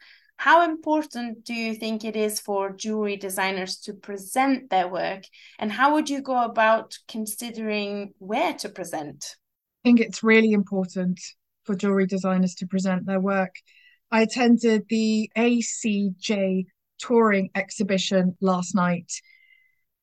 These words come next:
Speaker 2: and it was so great to see contemporary arts jewelry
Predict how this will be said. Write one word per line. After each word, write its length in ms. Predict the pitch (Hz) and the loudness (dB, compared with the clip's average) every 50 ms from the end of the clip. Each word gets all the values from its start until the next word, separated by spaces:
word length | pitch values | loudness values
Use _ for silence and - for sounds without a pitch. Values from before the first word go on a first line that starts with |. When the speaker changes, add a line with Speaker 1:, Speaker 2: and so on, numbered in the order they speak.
| - | 0
Speaker 2:
and 400 | 226 233 220 220 220 226 233 226 - - - | 2 4 6 6 8 8 6 6 4 0 0
it 140 | 247 233 233 | 0 0 2
was 220 | 226 220 - - | 2 0 0 -2
so 300 | - - - 285 240 247 | -6 0 2 4 4 4
great 400 | 240 233 247 247 240 233 - - - | 4 4 4 2 2 2 -2 -6 -8
to 140 | - 240 220 | -6 -6 -6
see 540 | - - 233 220 220 214 208 208 202 190 _ _ _ _ _ _ _ _ _ _ _ _ _ - | -2 0 2 2 2 2 2 0 -2 -6 _ _ _ _ _ _ _ _ _ _ _ _ _ 4
contemporary 680 | 233 226 214 - - 269 247 240 247 254 247 240 226 - - | 4 4 4 4 0 2 2 2 4 4 2 2 2 2 2
arts 320 | 220 220 220 - - - - | 2 2 2 2 -2 -12 -8
jewelry 680 | - 240 233 226 214 196 185 175 170 175 170 170 - | -2 0 0 0 2 0 0 0 0 -2 -4 -8 -14